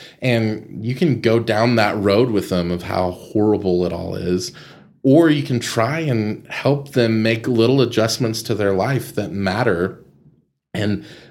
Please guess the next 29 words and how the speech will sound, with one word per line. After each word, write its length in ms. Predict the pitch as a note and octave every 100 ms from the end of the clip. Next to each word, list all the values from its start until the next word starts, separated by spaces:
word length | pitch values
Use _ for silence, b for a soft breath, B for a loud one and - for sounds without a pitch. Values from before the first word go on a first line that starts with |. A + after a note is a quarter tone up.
| -
make 160 | B2
sure 200 | - C3+
that 160 | A#2+ A2+
they 100 | A#2
have 400 | A2 A#2 G2 - B B B
friendships 920 | - - A2 G#2+ - A2 G2 - -
and 140 | G#2+
that 140 | G#2 -
their 100 | G#2
health 420 | - G#2 A2+ A2+
is 360 | G2+ F2+ - - b b
okay. 520 | A2 F2+ - A2 G2 F#2+
And, 240 | F2+ -
and 260 | A#2+ A#2 - - -
what 240 | - B2
I 60 | B2
really 460 | G#2 G#2+ D#3+ D#3+ A#2
think 220 | A#2+ A2+
I 80 | A2
took 240 | - -
away 480 | G#2 G2+ G2 G2 F#2+ B B B
was 280 | A2 G#2+ A2
that 360 | G2+ F#2+ - - _ _ _ _ _ _ -
as 200 | A2+ F2+
much 340 | G#2 A2 - -
as 240 | A#2 G2
we're 220 | F#2 F#2
fighting 800 | - - G2+ A2 F#2+ F2+ E2 F2 b b b b b _ _ _ _ -
poverty 600 | G#2 F2+ E2+ - - -